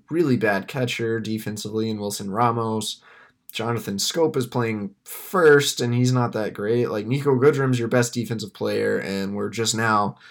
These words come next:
moving on there. So, no, this isn't a good defensive team.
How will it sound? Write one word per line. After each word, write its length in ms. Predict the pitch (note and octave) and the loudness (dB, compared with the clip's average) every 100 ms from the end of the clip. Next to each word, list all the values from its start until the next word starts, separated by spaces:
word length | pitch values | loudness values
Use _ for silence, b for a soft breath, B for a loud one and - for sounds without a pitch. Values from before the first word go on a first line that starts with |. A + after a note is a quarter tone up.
| b b b | b b b
moving 300 | B2+ B2 A#2 | 2 4 4
on 220 | A#2 G#2 | 0 -2
there. 320 | G#2+ A2 G#2+ G2 | 0 0 0 0
So, 600 | - A2 G#2 G2 F2+ - _ _ - | 0 2 4 2 0 -8 _ _ -10
no, 360 | F3+ C#4 A2 | 2 4 4
this 200 | A2+ A#2+ | 2 0
isn't 220 | B2+ A2 | -2 -2
a 60 | G#2 | -2
good 180 | G2 F#2+ | -2 -4
defensive 460 | G2 G2 G2 F#2+ | -6 -6 -8 -8
team. 400 | - G2 A#2+ F3+ | -8 -6 -6 -6